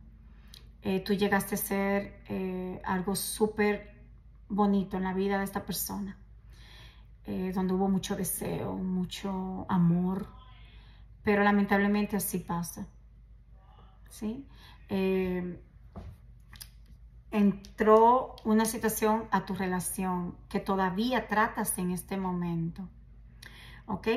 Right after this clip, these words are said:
Y aquí muestran, en estas cartas de esta, de este tarot, muestran los enamorados como una traición, como un engaño,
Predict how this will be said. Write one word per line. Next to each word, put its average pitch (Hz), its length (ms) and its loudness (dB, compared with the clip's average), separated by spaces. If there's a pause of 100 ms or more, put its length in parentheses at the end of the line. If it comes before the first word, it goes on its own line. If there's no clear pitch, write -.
(460)
Y 202 800 4 (800)
aquí 220 500 2
muestran, 240 680 2 (400)
en 208 260 2
estas 208 320 2
cartas - 720 0 (320)
de 196 140 -4
esta, 190 600 0
de 185 80 -4
este 202 200 -2
tarot, 190 360 0 (380)
muestran 226 420 4
los 220 120 4
enamorados 208 500 4
como 208 240 0
una 190 220 0
traición, 180 840 -4 (220)
como 185 260 0
un 185 220 0
engaño, 185 800 -2